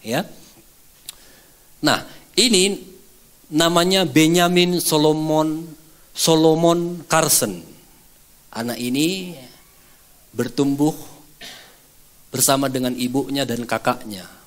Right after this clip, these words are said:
Umur delapan tahun dia sudah ditinggalkan sama bapak kandungnya.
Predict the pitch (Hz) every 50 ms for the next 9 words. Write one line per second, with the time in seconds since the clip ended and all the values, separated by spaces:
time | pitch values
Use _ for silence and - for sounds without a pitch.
0 | - - - - _ - - - - - _ - 127 135 135 131 131 135 131 -
1 | - 123 131 131 131 131 131 120 - 160 160 147 135 143 151 143 - 147 135 131
2 | 123 127 123 - 127 120 123 123 127 123 127 120 117 - 123 120 123 117 110 113
3 | 110 - 120 - - 117 113 113 120 113 110 113 104 101 95